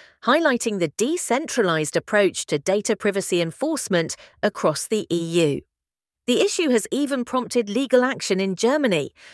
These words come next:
where a temporary injunction has been obtained against Meta for failing to meet legal standards for subscription services.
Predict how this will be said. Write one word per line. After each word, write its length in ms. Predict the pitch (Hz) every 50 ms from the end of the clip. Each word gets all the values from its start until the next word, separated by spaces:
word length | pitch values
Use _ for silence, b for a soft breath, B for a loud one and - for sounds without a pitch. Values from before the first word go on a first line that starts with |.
| B B B
where 160 | B 175 170
a 80 | 160 156
temporary 560 | - - 285 370 403 - - 233 170 160 156
injunction 600 | 151 147 143 - 190 196 196 - - - 202 196
has 240 | 196 - 320 349 -
been 180 | - 349 311 330
obtained 560 | 277 - - - 226 196 160 151 143 - - -
against 480 | 160 160 - 160 151 131 - - -
Meta 400 | 180 196 254 247 - 240 214 214 - B B B B B B B
for 160 | B - 269 254
failing 440 | - - 302 330 359 381 392 370
to 100 | - -
meet 240 | 294 262 240 185 -
legal 460 | - 202 220 294 330 294 - 330 311
standards 760 | 262 - - - 269 277 277 247 180 151 - - - - - - _ _
for 120 | - 175
subscription 760 | 165 - 165 156 - - - - 262 - - - - 185 180 -
services. 800 | - 220 220 208 190 170 - - 151 143 139 - - - -